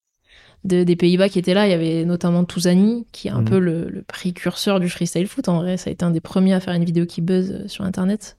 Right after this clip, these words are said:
Speaker 1: À l'époque, c'était, euh, sur Dailymotion et elle se transférait en Bluetooth, cette vidéo. C'était
Speaker 2: Mhm.
Speaker 1: n'importe quoi. Genre, vraiment, elle a tellement buzzé. Et du coup, c'est un peu une star là-bas. Enfin, c'est une star là-bas, clairement.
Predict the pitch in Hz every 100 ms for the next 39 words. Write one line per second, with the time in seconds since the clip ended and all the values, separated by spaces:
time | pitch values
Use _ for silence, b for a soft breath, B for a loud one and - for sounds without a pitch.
0 | - 165 170 202 - - 196 - 190 185
1 | 190 175 180 185 185 - 208 202 185 175
2 | 180 - - 175 180 170 175 180 202 -
3 | 233 226 185 175 175 208 208 - 170 156
4 | 175 202 208 214 214 196 175 170 156 165
5 | 180 180 160 - - 196 208 196 185 202
6 | b _ _ _ _ _ _ - 185 226
7 | 190 175 185 190 233 214 190 214 247 -
8 | - 175 180 208 196 190 190 170 180